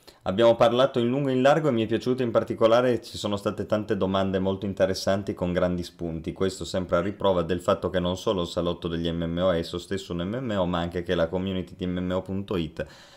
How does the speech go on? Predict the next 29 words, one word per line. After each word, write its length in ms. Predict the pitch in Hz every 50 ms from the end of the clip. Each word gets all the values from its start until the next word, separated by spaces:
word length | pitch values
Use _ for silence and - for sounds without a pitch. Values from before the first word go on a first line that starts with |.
| - _ _
è 100 | - 98
una 160 | 104 104 107
grande 360 | 98 101 98 95 95 92 92
community 640 | 90 - 90 87 85 85 82 82 82 85 85 85 92 95
e 20 |
di 100 | 95 98
questo 340 | 92 90 87 87 - - 90
ovviamente 680 | 87 80 69 87 87 92 92 87 82 82 80 - 85
sono 220 | 80 - 90 82 80
molto 280 | 80 80 76 73 80
fiero. 400 | 76 - - - 50 52 73 78
Quindi, 480 | - - 120 123 95 82 76 73 69 - - - _ _ _ _
salutandovi 680 | _ - 104 104 107 104 - 139 139 131 117 107 98 95
e 60 | 98 92
dandovi 340 | 107 113 120 117 113 113
appuntamento 680 | 113 110 - 117 113 107 - 117 120 120 110 101 - -
prossimamente 800 | - 98 113 110 - - 113 110 107 110 110 101 95 82 92 87
con 160 | 85 92 92
i 220 | 87 85 80 78 -
successivi 520 | - - 85 78 92 85 - 107 107 101 92
streaming 460 | - - 113 107 104 92 85 82 78
che 80 | 90 85
ci 80 | 87
saranno 280 | 85 113 113 113 104 98
su 140 | 92 98 90
questo 240 | 104 110 104 110
sa-, 200 | 104 - - 123
canale, 360 | 120 - 143 156 143 143 151 143
io 320 | 127 123 131 110 - -